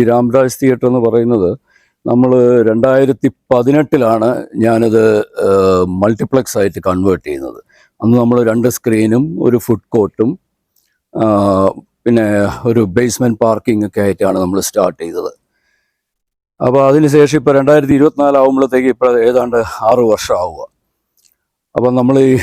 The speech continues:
ഈ ഞങ്ങളുടെ ഈ സിനിമാ വ്യവസായത്തിലും മറ്റുള്ള വ്യവസായങ്ങളെ പോലെ ഈ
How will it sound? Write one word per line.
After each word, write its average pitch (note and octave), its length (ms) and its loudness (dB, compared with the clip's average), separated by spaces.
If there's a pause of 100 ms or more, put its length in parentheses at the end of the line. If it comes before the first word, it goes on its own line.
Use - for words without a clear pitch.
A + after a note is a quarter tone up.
(220)
ഈ C3 120 -2 (240)
ഞങ്ങളുടെ B2+ 320 2
ഈ B2 60 2
സിനിമാ B2+ 340 0
വ്യവസായത്തിലും B2 640 0 (680)
മറ്റുള്ള B2+ 340 0
വ്യവസായങ്ങളെ B2 540 2
പോലെ A2 280 2
ഈ G2+ 80 0